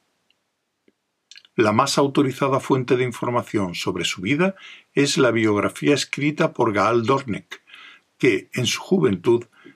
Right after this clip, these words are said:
conoció a Seldon dos años antes de la muerte del gran matemático.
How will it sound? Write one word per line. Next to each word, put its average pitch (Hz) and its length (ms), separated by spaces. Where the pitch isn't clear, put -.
conoció 113 500
a 131 60
Seldon 139 600
dos 135 240
años 110 340
antes 131 380
de 110 100
la 92 80
muerte 117 560
del 104 240
gran 92 220
matemático. - 640